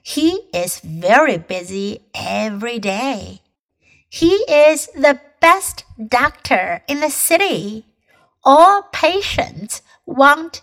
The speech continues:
to see him. How many patients does he see? He sees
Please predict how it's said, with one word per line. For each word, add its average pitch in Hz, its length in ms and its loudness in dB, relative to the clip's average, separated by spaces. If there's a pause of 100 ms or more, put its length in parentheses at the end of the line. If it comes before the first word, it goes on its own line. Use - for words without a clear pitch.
(140)
to 294 160 -6
see 320 400 -2
him. 156 480 -6 (920)
How 415 380 2
many 311 220 -6
patients - 960 -6 (260)
does 226 480 0
he 220 120 -4
see? 262 840 -2 (600)
He 339 320 0
sees 208 720 -4